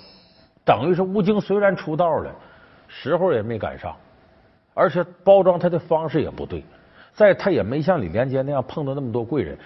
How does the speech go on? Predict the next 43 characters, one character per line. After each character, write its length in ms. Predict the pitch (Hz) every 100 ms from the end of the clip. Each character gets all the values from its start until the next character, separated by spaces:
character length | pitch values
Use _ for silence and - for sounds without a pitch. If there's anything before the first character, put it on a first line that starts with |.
| - -
张 180 | 196 190
希 100 | 185
岩 140 | 185
把 120 | 143
他 80 | 104
开 180 | - 151
发 160 | 151
出 140 | 143 147
之 120 | 135
后， 140 | 147
人 100 | 117
家 60 | 139
拍 180 | - 147
别 200 | 90 117
的 60 |
片 140 | 127 78
子 60 | 62
去 60 | -
了。 80 | - _ _ _ _ _ _ _ _ _ _ _
他 120 | -
不 180 | 180 240
像 180 | 220 220
李 120 | 120
连 180 | 131 180
杰， 260 | 98 117 -
张 180 | 233 226
希 100 | 202
岩 120 | 220
开 220 | - 226
发 120 | 220 208
出 160 | 208
之 120 | 180
后 180 | 196 202 123
来 180 | 147
到 100 | 202
香 240 | 180 185 190
港， 180 | 101 73
啪 220 | - 165
碰 180 | 160 208
上 100 | 170
徐 160 | - 156
克 220 | 196
了 60 | 165